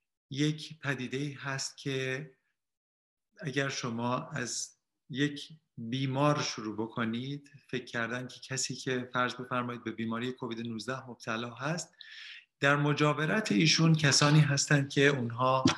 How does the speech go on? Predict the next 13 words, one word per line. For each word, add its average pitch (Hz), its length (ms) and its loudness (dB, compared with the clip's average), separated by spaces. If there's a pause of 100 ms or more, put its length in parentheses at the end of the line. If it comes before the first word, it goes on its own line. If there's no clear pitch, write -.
(340)
هم 135 500 2
ممکنه 123 440 -2
که 135 540 2 (240)
به 127 80 0
این 127 180 2
بیماری 117 380 2
مبتلا 135 480 2
بشن 160 360 2
و 156 60 2
اونها 127 380 -4
می‌شن 139 480 0
میزبان‌های 123 1000 0 (400)
جدید 135 460 2